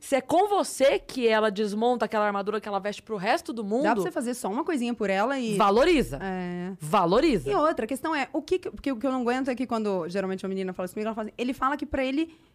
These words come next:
Speaker 2: isso não importa." Bom, então mais fácil ainda, né? Se pra você não importa,
Speaker 1: Faça.
Speaker 2: você pode não fazer ou pode fazer, por favor, que pra mim importa.
Speaker 1: É.
Speaker 2: Ah, porque não, eu não posso nada porque pra mim isso não importa. Pra mim importa. Então, já que não,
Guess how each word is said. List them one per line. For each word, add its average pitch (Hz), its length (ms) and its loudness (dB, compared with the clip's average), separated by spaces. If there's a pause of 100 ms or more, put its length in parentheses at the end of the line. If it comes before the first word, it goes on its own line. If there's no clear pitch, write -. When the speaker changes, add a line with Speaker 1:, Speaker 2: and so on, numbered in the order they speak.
(200)
Speaker 2:
isso 285 200 -2
não 302 100 0
importa." 269 320 -2
Bom, 254 180 0
então 226 140 0
mais 226 160 2
fácil 294 240 0
ainda, 571 220 0
né? 494 160 -6 (800)
Se 381 120 -2
pra 294 140 2
você 214 180 -4
não 214 80 0
importa, 240 500 0
Speaker 1:
Faça. 349 360 0
Speaker 2:
você 311 80 -2
pode 247 180 2
não 214 120 -2
fazer 240 240 0
ou 311 80 0
pode 214 180 0
fazer, 233 160 -2
por - 60 -10
favor, 269 320 -2
que 220 100 -6
pra 233 100 2
mim 240 120 0
importa. 302 360 0 (400)
Speaker 1:
É. 254 200 -2 (580)
Speaker 2:
Ah, 302 60 2
porque 349 200 2
não, 381 140 4
eu 370 60 2
não 370 80 0
posso 339 220 2
nada 330 100 -2
porque 330 140 -2
pra 339 120 -2
mim 349 120 -2
isso 359 120 -4
não 359 80 -2
importa. 349 240 -2
Pra 294 160 0
mim 302 120 2
importa. 247 360 0
Então, 233 160 -4
já 285 160 0
que - 100 -4
não, 302 140 0